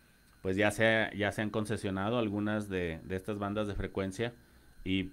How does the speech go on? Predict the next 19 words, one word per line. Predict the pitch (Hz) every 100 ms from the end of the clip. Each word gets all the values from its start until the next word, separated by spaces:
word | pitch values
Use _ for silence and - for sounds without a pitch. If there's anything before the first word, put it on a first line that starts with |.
| -
y | 95 95
obviamente, | 104 110 104 104
pues, | 120 110
se | 104
le | 92
concesionan | 95 92 87 95 95 98 98 101
a | 92
los | 90 85
operadores | 85 82 82 82 85 90 90
de | 87 82
telecomunicaciones | 85 80 - 85 85 80 80 101 92 98 87 -
como | 90 80 80
Telcel, | 80 76 90 87 87 90
Movistar, | 85 80 80 - 80 80 82 - - - -
A | 80 78
T | 85
and | 82 80
T, | 85 82 82 80 82 -
eh, | 76 73 71 71